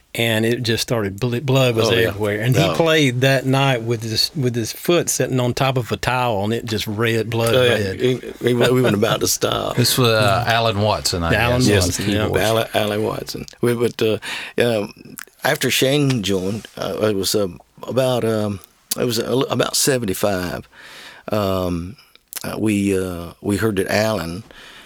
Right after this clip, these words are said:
Speaker 2: was in between bands and all, and, and I think we just picked up the phone and said, "Why don't you bring your piano over and s-, you know, make a little racket?" Uh, that was it.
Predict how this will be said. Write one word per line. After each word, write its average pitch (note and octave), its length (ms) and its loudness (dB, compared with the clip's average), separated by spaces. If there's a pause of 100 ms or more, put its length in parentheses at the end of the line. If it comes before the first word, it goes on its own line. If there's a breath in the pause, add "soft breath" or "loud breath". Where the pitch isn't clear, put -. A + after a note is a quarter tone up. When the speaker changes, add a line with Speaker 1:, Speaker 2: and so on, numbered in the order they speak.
(180 loud breath)
Speaker 2:
was F#2 420 0
in G#2+ 240 0
between F#2+ 440 0
bands G2 400 -2
and F2 100 -6
all, F2+ 300 -2
and, F#2+ 140 -2
and F#2+ 200 -2
I F#2 100 -2
think G#2+ 300 -2
we A2 120 -2
just G#2 300 -2 (400)
picked A2+ 240 -2
up A2 140 -2
the G2 80 -12
phone A2+ 240 -2
and B2 100 0
said, G#2+ 160 0
"Why A2 100 -2
don't A2 180 -2
you G#2+ 60 -4
bring A2 200 0
your G2 80 -2
piano A2 500 -2
over G#2+ 280 0
and G2 440 -4
s-, - 260 -6 (200)
you - 100 -10
know, - 160 -10
make - 280 -10
a - 40 -8
little G2 180 -6
racket?" A#2 440 -4 (540 loud breath)
Uh, - 120 -4
that C#3 680 -6
was - 160 -4
it. E2+ 220 -6